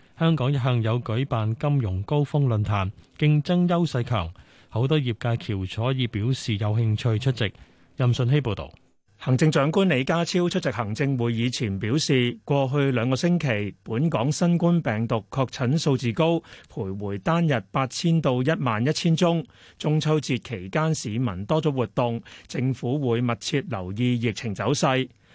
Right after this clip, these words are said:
Speaker 2: 被問到新加坡亦都將會喺十一月舉辦金融科技展，本港點樣喺現有嘅防疫措施下同對方搶生意？李家超回應：本港一向有舉辦金融高峰論壇，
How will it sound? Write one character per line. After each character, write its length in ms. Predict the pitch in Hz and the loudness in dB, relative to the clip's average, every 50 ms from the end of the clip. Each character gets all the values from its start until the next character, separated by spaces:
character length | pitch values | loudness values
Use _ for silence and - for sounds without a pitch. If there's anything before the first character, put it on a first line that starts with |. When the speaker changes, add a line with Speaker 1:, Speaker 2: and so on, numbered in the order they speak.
| - _ _ | -20 _ _
Speaker 2:
被 140 | - 175 165 | 0 2 4
問 160 | 175 160 160 | 4 4 2
到 140 | 156 185 180 | 2 0 0
新 220 | - 220 226 220 208 | 2 2 0 2 2
加 160 | 190 160 151 | 2 2 2
坡 200 | 147 190 180 185 | 2 2 2 2
亦 60 | 147 | 0
都 140 | 113 175 175 | 0 -2 -2
將 280 | - 185 180 175 165 135 | 0 2 2 2 0 0
會 200 | 117 120 127 123 | 0 0 0 0
喺 200 | 117 117 127 151 | 0 -2 -2 -2
十 120 | - - | -2 -2
一 220 | 110 175 170 139 | -2 -2 0 0
月 140 | 135 123 117 - - - | 0 0 0 -2 -6 -8
舉 180 | - 104 110 139 | -4 -4 -2 -2
辦 280 | - 143 127 117 117 120 | 0 0 -2 0 -2 -2
金 220 | - 156 156 160 | 0 0 2 2
融 260 | 151 135 107 92 92 92 | 2 2 0 0 -4 -4
科 220 | - 151 156 156 | -2 -2 0 0
技 160 | - 110 104 | 0 -2 -4
展， 400 | 98 - - 113 110 131 175 - - - - - - - - | -4 -4 -4 -2 2 2 2 2 0 -6 -16 -20 -20 -20 -6
本 240 | - 151 120 151 156 | -4 0 0 2 2
港 240 | - 113 123 151 147 | 2 2 0 0 0
點 140 | 143 135 | 0 2
樣 120 | 147 151 151 | 2 2 2
喺 280 | 135 120 113 139 143 | 0 0 0 0 0
現 240 | 127 123 113 110 113 | 0 2 2 2 2
有 220 | 113 110 110 113 110 | 2 0 0 0 0
嘅 220 | 139 123 123 123 | 0 0 0 0
防 280 | - - 98 95 98 107 | -2 -4 -6 -6 -4 -4
疫 80 | 117 113 | -4 -4
措 220 | - - - 139 | -4 -2 -2 -2
施 200 | 123 - - 165 | 0 2 2 2
下 280 | 143 131 127 120 120 113 - _ | 2 2 2 0 0 -2 -4 _
同 300 | - 120 101 92 101 101 | -8 -6 -4 -4 -2 0
對 180 | 123 123 127 | 0 0 0
方 300 | 127 - 156 151 156 156 | 2 2 2 2 2 2
搶 260 | 147 135 113 98 120 | 0 0 -2 -2 0
生 260 | 127 156 147 151 151 135 | 0 0 0 0 2 2
意？ 300 | 123 123 127 127 117 - _ - | 2 4 2 2 0 -4 _ -6
李 120 | 113 110 | -4 -2
家 140 | - 143 143 | 0 0 0
超 160 | - 165 147 | 0 0 -2
回 180 | 127 104 87 90 | 0 -2 -4 -2
應： 280 | 113 127 127 127 131 120 - - - - | 0 2 2 2 0 -2 -6 -14 -20 -10
本 260 | - - 110 110 139 139 | -6 -2 0 0 0 0
港 220 | - 110 120 139 | 0 0 2 2
一 20 | |
向 400 | 151 147 147 113 131 123 120 120 | 0 0 0 0 0 0 0 0
有 240 | 117 113 104 107 117 | 0 0 -2 -2 -4
舉 260 | 107 - 101 101 131 | -4 -6 -4 -4 -2
辦 300 | - 139 120 113 113 120 | -2 -2 -2 0 -2 -2
金 220 | - 156 147 156 147 | 0 0 2 2 2
融 260 | 127 104 87 82 98 | 2 0 -2 -4 -4
高 160 | 98 - 147 | 0 0 0
峰 160 | 127 160 151 | 2 2 0
論 220 | 143 131 110 113 113 | 0 0 0 0 -2
壇， 300 | 117 113 101 95 95 | -2 -4 -4 -4 -6